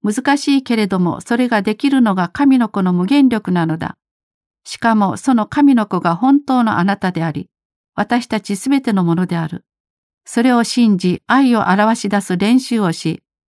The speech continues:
すべての人々に感謝ができるように実践しよう。とにかく始めようではないか、というのが成長の家の生き方である。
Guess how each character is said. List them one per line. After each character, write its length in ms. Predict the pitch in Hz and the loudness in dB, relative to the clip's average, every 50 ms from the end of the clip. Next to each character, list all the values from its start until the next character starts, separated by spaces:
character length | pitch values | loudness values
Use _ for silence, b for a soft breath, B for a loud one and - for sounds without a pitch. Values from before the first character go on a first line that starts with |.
| _ _ _ | _ _ _
す 160 | - - 262 | -8 -2 2
べ 120 | 269 294 | 2 2
て 120 | 285 277 269 | 2 2 2
の 100 | 240 220 | 2 2
人 200 | 196 - 254 247 | 0 -2 -2 0
々 260 | 233 240 240 - 208 | 0 0 0 0 0
に 140 | 180 170 160 | 0 0 -2
感 260 | - - 269 285 277 | 0 0 2 2 2
謝 120 | - 247 | 2 0
が 100 | 202 190 | -2 -2
で 160 | 180 190 190 190 | -2 -2 -4 -2
き 120 | - - | -2 -2
る 100 | 247 269 | 0 2
よ 140 | 247 226 214 | 2 2 2
う 40 | 202 | 0
に 120 | 185 165 | 0 -2
実 360 | 160 - 185 180 - - 233 226 | -2 -4 -6 -6 -4 -4 -2 -2
践 80 | 220 | -2
し 220 | 208 - - 190 185 | -2 -4 -4 -4 -2
よ 220 | 160 156 180 - | -2 -4 -6 -10
う。 40 | _ _ _ _ _ _ _ _ _ _ _ | _ _ _ _ _ _ _ _ _ _ _
と 120 | - 269 | 2 2
に 100 | 269 277 | 2 4
か 160 | 269 - 233 | 2 0 -2
く 120 | 240 - 190 | -2 -2 -2
始 280 | 185 - 214 190 - | -2 -2 -2 0 2
め 120 | 269 285 294 | 4 6 6
よ 120 | 285 285 | 6 4
う 40 | 285 | 4
で 80 | 233 226 | 2 2
は 120 | 208 196 | 2 2
な 140 | 185 185 175 | 2 2 0
い 80 | 170 - | 0 -4
か、 260 | - - 160 - - _ _ _ _ _ - | -4 -6 -6 -6 -6 _ _ _ _ _ -2
と 100 | 269 285 | 0 2
い 100 | 269 269 | 4 4
う 80 | 262 | 4
の 140 | 240 220 202 | 4 2 2
が 180 | 190 180 - - _ _ _ _ _ | 0 0 -2 -4 _ _ _ _ _
成 280 | - - 226 247 254 | -4 0 0 0 0
長 180 | 247 - 247 247 | 0 0 0 2
の 80 | 240 240 | 2 2
家 180 | 233 220 220 | 2 2 2
の 100 | 208 208 | 0 0
生 160 | 180 196 190 | 0 -2 -4
き 40 | - | -4
方 300 | - - 277 - 247 240 | -4 -4 -2 -2 -2 -2
で 160 | 220 247 214 - | -2 -4 -4 -2
あ 100 | - 165 | -2 -4
る。 180 | 160 - - | -4 -4 -8